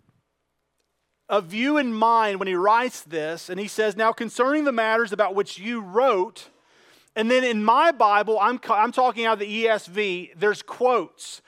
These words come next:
And the reason why is because the E S V translators believe that Paul was m-, really, re-, he was just sharing their words back with them, and that a lot of their words in that culture might have been,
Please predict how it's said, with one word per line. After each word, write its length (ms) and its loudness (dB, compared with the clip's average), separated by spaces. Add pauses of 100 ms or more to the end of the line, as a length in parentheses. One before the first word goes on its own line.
(460)
And 120 -2
the 60 4
reason 460 2
why 260 2
is 80 -2
because 200 -4
the 140 -8
E 160 0
S 120 2
V 200 -6
translators 720 -2
believe 540 0
that 180 -4
Paul 560 2 (220)
was 240 0
m-, 260 -14 (140)
really, 380 0
re-, 180 -4 (160)
he 140 -4
was 220 -10
just 340 -6 (240)
sharing 520 0
their 160 2
words 380 2
back 280 0
with 200 0
them, 240 -4
and 140 -4
that 80 0
a 40 -6
lot 320 4
of 80 -6
their 140 2
words 480 2
in 120 -6
that 160 -4
culture 440 -2
might 200 2
have 140 -4
been, 380 -2